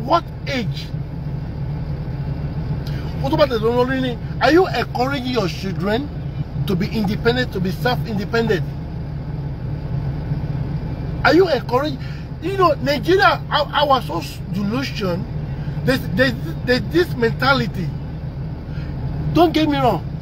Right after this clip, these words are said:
Èmi náà máa, mo máa fẹ́ find ara mi in that, in that,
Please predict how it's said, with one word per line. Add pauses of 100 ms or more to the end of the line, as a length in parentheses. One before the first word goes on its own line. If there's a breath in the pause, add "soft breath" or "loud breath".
(920)
Èmi
náà
máa, (140)
mo
máa
fẹ́
find
ara
mi
in
that, (220)
in
that,